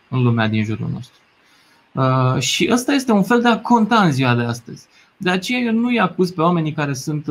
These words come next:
cu teoriile conspirației sau care sunt în zona asta de stânga antioccidentală. În fond, este, este partea unei, uh, a unui sistem al lumii în care ei se simt confortabili.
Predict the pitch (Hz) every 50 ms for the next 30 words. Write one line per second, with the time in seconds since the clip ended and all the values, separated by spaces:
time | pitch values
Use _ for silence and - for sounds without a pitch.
0 | 139 131 131 127 131 143 143 147 147 139 139 127 135 135 127 123 120 127 135 170
1 | 180 175 - 139 127 135 170 165 131 139 131 131 127 131 - 147 143 - 135 127
2 | 127 127 123 143 143 147 147 143 135 127 123 120 120 - - 151 151 147 135 135
3 | 135 131 127 123 - - _ _ _ - 139 143 139 139 131 123 123 - 120 127
4 | 123 123 123 127 147 156 143 160 165 - 233 254 254 247 - - _ _ _ _
5 | _ _ _ _ _ _ _ _ _ _ _ _ 175 170 202 240 226 226 - 226
6 | 226 220 220 214 214 214 - _ _ _ - 165 185 208 196 - 214 185 - -
7 | - 233 240 233 - 226 214 208 202 202 202 202 196 190 190 190 185 185 180 175
8 | 175 - - - - - - - 175 180 185 185 185 185 - 175 165 - - 220
9 | 220 214 190 185 - - 151 147 160 190 214 214 220 214 214 220 - 190 196 196
10 | 208 196 196 202 202 214 214 202 - - 185 - - 202 190 - - 196 196 185
11 | - 185 175 170 - - - - - - -